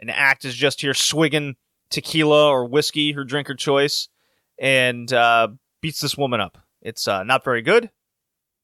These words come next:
It's all about, I guess, their characters more in the ring. Act wins. We move. Uh, it's, it's a very poor executed match. They mess up the finish. Act is just kinda pinning her shoulders to the mat. It's not, it's not much here.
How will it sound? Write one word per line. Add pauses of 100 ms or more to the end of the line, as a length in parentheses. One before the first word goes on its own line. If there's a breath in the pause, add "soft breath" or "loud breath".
(260)
It's
all
about,
I
guess,
their (200)
characters (640)
more
in
the
ring. (1080)
Act
wins.
We (200)
move.
Uh,
it's, (260)
it's
a
very
poor
executed
match.
They
mess
up
the
finish.
Act
is
just
kinda
pinning
her
shoulders
to
the
mat.
It's
not,
it's
not
much
here.